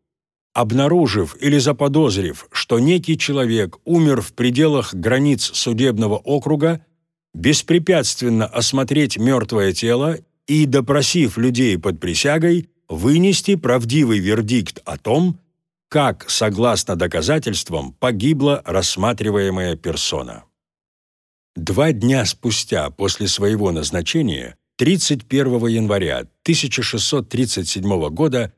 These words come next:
Балдридж провел первое расследование. Он собрал двенадцать присяжных, все они были свободными гражданами, табаководами, чтобы изучить труп Джона Брайанта, погибшего при рубке леса.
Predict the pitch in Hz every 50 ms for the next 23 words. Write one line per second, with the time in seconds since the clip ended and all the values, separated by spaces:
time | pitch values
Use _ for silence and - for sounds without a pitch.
0 | _ - 87 78 107 127 160 160 143 139 139 139 131 - - - - _ 90 92
1 | 98 113 147 160 156 123 - _ - 123 139 139 131 123 120 113 107 95 90 -
2 | - - - 82 76 67 62 62 62 64 62 58 - - - _ _ _ _ _
3 | _ _ _ _ _ _ _ _ _ _ - 151 190 202 175 - - 127 107 95
4 | 117 147 156 156 156 - - - 98 95 113 127 143 139 139 131 104 85 - -
5 | 87 78 - - - 82 78 - - 165 165 139 101 101 85 71 - - - _
6 | _ _ _ _ _ - - - 196 202 185 156 139 131 123 120 151 156 139 131
7 | 113 - - - 120 123 117 113 107 95 85 90 87 82 78 73 98 120 143 151
8 | 143 135 156 143 139 139 135 131 - - - 98 87 82 78 - - 69 65 92
9 | 120 135 123 131 135 131 127 110 - _ _ _ - - - - 196 175 175 185
10 | 175 156 120 135 143 123 - - 196 208 165 - - - _ _ 135 123 160 196
11 | 170 - - - 90 85 92 135 165 170 160 156 127 110 92 120 139 143 123 101
12 | 82 78 73 69 - - 65 - - _ _ _ _ 107 95 80 80 127 190 170
13 | - - 175 175 180 175 143 - - 101 101 95 90 104 120 113 - - - 104
14 | 90 80 69 - - - - -